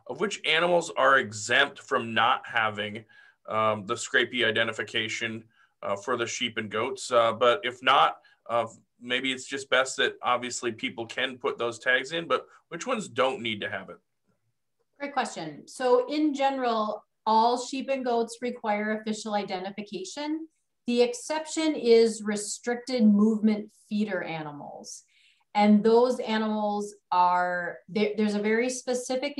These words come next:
Speaker 2: definition of what a restricted movement feeder animal is. It's, it's basically sheep and goats that are being fed out for slaughter and will be slaughtered by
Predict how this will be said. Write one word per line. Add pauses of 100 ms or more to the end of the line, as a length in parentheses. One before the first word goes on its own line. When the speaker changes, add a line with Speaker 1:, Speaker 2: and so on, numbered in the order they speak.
Speaker 2:
definition (100)
of
what
a
restricted
movement
feeder
animal
is.
It's, (520)
it's
basically
sheep
and
goats
that
are (160)
being (420)
fed
out
for
slaughter
and
will
be
slaughtered
by